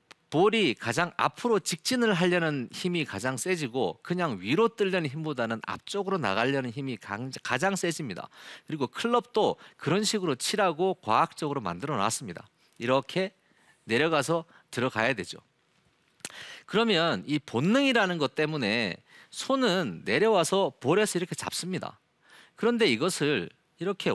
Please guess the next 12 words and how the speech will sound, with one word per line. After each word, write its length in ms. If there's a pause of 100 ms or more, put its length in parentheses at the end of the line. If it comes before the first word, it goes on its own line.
왼쪽으로 600
나가서 600
잡아야 440
되는데, 640 (540)
그러면 520
이것은 340
본능하고는 920
완전히 640 (200)
별개의 380
문제가 360
되는 220
것이죠. 320